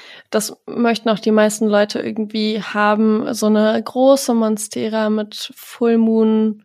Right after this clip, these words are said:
weißer Panaschierung. Ähm,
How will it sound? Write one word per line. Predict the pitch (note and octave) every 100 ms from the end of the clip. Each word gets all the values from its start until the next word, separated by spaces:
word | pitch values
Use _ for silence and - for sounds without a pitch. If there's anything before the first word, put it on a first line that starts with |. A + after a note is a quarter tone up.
| _ _ _ -
weißer | A3 G#3+ A3
Panaschierung. | G#3+ A3 G#3+ G#3 - A3+ A3 A3 G#3+ A3 A3+
Ähm, | - G#3 G3+ G#3